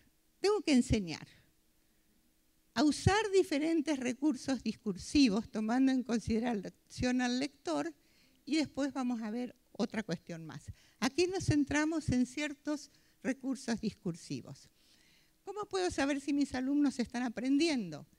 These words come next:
Si planifican tomando decisiones sobre algunos aspectos discursivos, tales como quién será el enunciador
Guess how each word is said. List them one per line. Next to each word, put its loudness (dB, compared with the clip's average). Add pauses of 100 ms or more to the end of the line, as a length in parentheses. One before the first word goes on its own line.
(300)
Si -2
planifican 2
tomando 0
decisiones 0
sobre -8
algunos -2
aspectos -6
discursivos, -4
tales -6
como -4
quién -2
será -4
el 0
enunciador -2